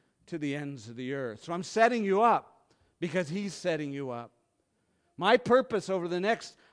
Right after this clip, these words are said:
eleven weeks of Genesis is not to simply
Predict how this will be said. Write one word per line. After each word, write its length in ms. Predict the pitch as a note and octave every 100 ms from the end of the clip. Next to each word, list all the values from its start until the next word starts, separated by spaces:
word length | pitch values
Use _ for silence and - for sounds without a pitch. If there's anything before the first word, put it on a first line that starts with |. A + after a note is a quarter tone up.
| -
eleven 720 | F3 E3 F#3 A3 G#3+ F3+ C3+ - _ _ _
weeks 480 | C#3+ G3+ A#3 E3+ -
of 140 | D#3+
Genesis 680 | B2 E3+ G#3+ G3+ - E3+ -
is 240 | F#3 F3 B2
not 580 | D#3 F3+ G#3+ F3 D3 - _ _
to 100 | F3
simply 520 | - G3 F#3 F#3 D#3